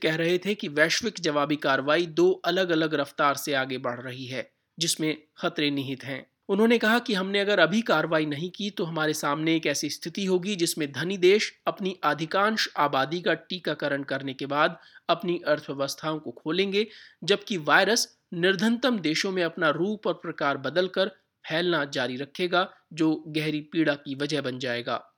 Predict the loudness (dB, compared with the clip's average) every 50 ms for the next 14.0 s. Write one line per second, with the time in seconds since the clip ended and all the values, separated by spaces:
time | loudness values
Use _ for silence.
0 | _ _ _ _ _ _ _ _ _ -4 0 4 4 6 8 8 8 8 6 6
1 | 4 2 2 2 2 2 2 2 0 -4 -2 -2 -2 -4 -2 -2 -2 -2 -2 -2
2 | 0 -2 -2 0 0 0 0 0 -2 -2 0 0 0 0 0 0 0 0 0 0
3 | -2 0 0 0 0 -2 -2 -4 -4 -2 -2 -2 -2 -2 -2 -2 -2 0 0 0
4 | 0 -2 -6 -6 -6 -4 -6 -4 -4 -6 -6 -8 -10 -14 -12 -8 -4 -2 0 0
5 | 0 -2 -4 -4 -2 -2 0 0 -2 -6 -8 _ -8 -6 -2 0 0 0 0 0
6 | 0 0 0 0 4 4 4 4 4 0 -2 -2 -2 0 2 0 0 0 -4 -12
7 | -14 _ -6 -2 0 0 0 -2 -4 -4 -2 -4 -4 -4 -4 -6 -6 -6 -6 -2
8 | 0 2 2 2 0 -2 -10 -8 -8 -8 -6 -6 -8 -6 -8 -12 -12 _ -14 -12
9 | -10 -10 -12 -12 _ _ _ 2 4 4 6 6 6 6 6 6 6 6 2 -2
10 | 0 -2 -2 -2 0 -2 -4 -2 -2 -6 -4 -2 0 0 2 0 0 0 -2 -2
11 | -2 0 -2 -2 -4 -4 -8 -8 -4 -2 -2 -2 -2 -2 -4 -4 -4 -6 -6 -6
12 | -6 -6 -6 -4 -2 0 -2 0 0 -2 -4 -4 -8 -6 -6 -8 -8 -8 -10 -10
13 | -8 -6 -6 -6 -6 -6 -10 -10 -10 -12 -14 -14 -12 -10 -8 -8 -8 -10 _